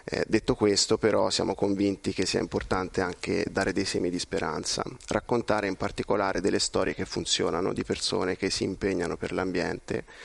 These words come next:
e che, eh, nel, tutti i giorni si adoperano affinché possano essere trovati dei modelli di sviluppo, eh, che possano conciliare la questione ambientale con la questione sociale, con la questione anche spirituale. Eh, Papa Francesco nella Laudato Si ci ha detto,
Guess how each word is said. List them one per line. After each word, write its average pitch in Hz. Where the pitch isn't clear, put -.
e -
che, 113
eh, 90
nel, 90
tutti 117
i 120
giorni 101
si -
adoperano 95
affinché 98
possano 98
essere 98
trovati 98
dei 104
modelli 101
di 95
sviluppo, 92
eh, -
che -
possano 104
conciliare 95
la 87
questione 95
ambientale 98
con 90
la 90
questione 87
sociale, -
con -
la 160
questione 95
anche -
spirituale. 87
Eh, -
Papa 92
Francesco 101
nella 90
Laudato 92
Si -
ci -
ha -
detto, 95